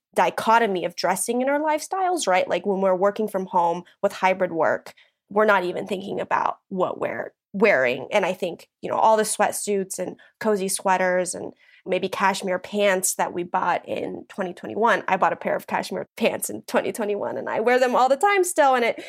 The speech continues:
it feels nice, but you only need so many of those pieces. Whereas now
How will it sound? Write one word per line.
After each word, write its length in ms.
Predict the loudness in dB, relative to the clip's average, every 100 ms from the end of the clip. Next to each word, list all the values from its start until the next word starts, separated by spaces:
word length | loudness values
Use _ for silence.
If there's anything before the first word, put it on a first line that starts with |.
| -2
it 280 | 0 2 4
feels 260 | 4 4
nice, 500 | 2 2 2 2 0
but 300 | 0 2 2 -2 _ _
you 220 | -4 0 2
only 300 | 2 2 2
need 540 | 0 0 -2 -4 -8 _
so 380 | -6 -2 2 2
many 480 | 2 0 0 -2 -4
of 260 | -4 -6 -6
those 240 | -8 -8
pieces. 640 | -10 -12 -6 -4 -4 -6 -12 -20 -20 -20 _ -2
Whereas 460 | 2 4 4 2
now 680 | 2 2 4 4 2 -2 -6